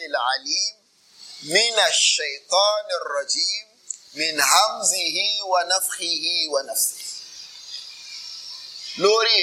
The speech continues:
ẹ̀rùn. Ulama say there is no report. So those who say we can say, "أعوذ بالله من الشيطان الرجيم," they rely on a general situation, that order in the Quran. But that order is an order that requires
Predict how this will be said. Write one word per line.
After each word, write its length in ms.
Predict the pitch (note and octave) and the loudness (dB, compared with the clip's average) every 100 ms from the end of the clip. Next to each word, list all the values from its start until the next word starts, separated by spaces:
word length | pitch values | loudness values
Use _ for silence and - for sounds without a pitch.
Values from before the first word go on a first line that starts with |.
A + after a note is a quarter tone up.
| D#3 | 0
ẹ̀rùn. 280 | C#3 C#3 - - - - - - - - - - - - - | -6 -12 -20 -20 -20 -16 -14 -14 -14 -16 -16 -20 -20 -20 -2
Ulama 460 | G#3+ G#3+ G#3 G3+ F#3+ | 2 4 4 4 2
say 160 | F#3 | 2
there 160 | F3+ F3 | 0 0
is 120 | - | -2
no 100 | F3+ | -6
report. 480 | F#3 E3+ F3 D3+ - - - - - - | -6 -2 2 2 4 0 0 -8 -20 -2
So 140 | - A#3 | 0 4
those 260 | D#4 F4 | 4 4
who 140 | D4 C#4+ | 4 2
say 180 | C4 C4 | 4 2
we 80 | A3+ | 2
can 180 | - G#3+ | 2 2
say, 120 | A3+ | 4
"أعوذ 400 | A#3 G#3+ C4+ A#3+ | 2 2 -4 -6
بالله 440 | G#3 G#3 A3+ A#3 G#3 | -6 4 6 6 2
من 120 | G#3+ | -2
الشيطان 500 | G3 - F3+ G3 G#3 | 0 0 0 2 2
الرجيم," 400 | G3 F3+ F#3+ F#3+ | 2 -2 -4 2
they 180 | G3 G#3 | 4 4
rely 320 | G#3+ A3 B3+ A3+ G3 | 4 4 6 4 0
on 80 | |
a 60 | F#3+ F3+ | -4 -2
general 420 | G#3+ A3 A3 A3 | -2 2 2 2
situation, 640 | - - G3 A3 A3 F3+ - - - - - | 0 -4 -6 -2 -2 -2 -6 -16 -16 -14 2
that 260 | F#3+ G#3+ G#3+ | 4 4 4
order 280 | G#3 G3 F#3 D#3+ | 4 6 4 4
in 80 | D#3 | 0
the 80 | |
Quran. 380 | - C#3+ B2+ A2+ - - - | -4 0 0 -2 -8 -16 0
But 160 | - G#3 | 2 6
that 200 | C#4 E4+ A3+ | 6 6 6
order 340 | B3 A#3+ B3 A3 | 6 6 6 4
is 160 | G#3 - | 2 0
an 220 | G3 F#3+ - | -2 -2 2
order 300 | A#3+ B3 B3 G#3 | 2 4 2 2
that 240 | G3 F3+ | 2 2
requires 540 | F3+ - A3 A#3 A#3+ | -2 -2 2 4 2